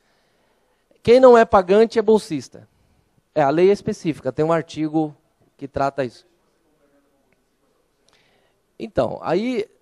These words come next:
você tem que fazer a simulação, é, se considera na base de cálculo ou não do bolsista. Tá? É, tem, tem alguns, algumas, alguns detalhes aí nesse assunto.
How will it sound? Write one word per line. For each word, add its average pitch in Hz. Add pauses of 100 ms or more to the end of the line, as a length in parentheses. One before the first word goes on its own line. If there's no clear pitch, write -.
você -
tem 214
que -
fazer 156
a 139
simulação, 151 (640)
é, 131
se 165 (200)
considera 180
na 180
base 170
de 165
cálculo 175
ou 180
não 165
do 175
bolsista. 160 (1120)
Tá? 139 (920)
É, 127
tem, 147
tem 139
alguns, 160
algumas, 143
alguns 123
detalhes 143
aí 139
nesse 135
assunto. -